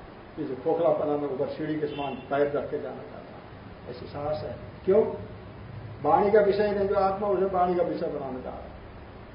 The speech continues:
अस्थि नास्ति आदि। और जले खेच मीनानाम वयसांत दृश्य, ये भाषण कहा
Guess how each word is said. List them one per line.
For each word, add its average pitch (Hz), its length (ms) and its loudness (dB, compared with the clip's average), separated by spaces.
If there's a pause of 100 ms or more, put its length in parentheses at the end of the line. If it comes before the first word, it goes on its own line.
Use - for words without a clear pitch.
(160)
अस्थि 151 240 -8
नास्ति 147 340 -6
आदि। - 220 -12 (2500)
और 135 140 -2
जले 185 400 12
खेच 165 400 10
मीनानाम 165 640 6
वयसांत 151 500 4
दृश्य, 139 600 -4
ये 139 140 2
भाषण 123 360 -6
कहा 120 240 -6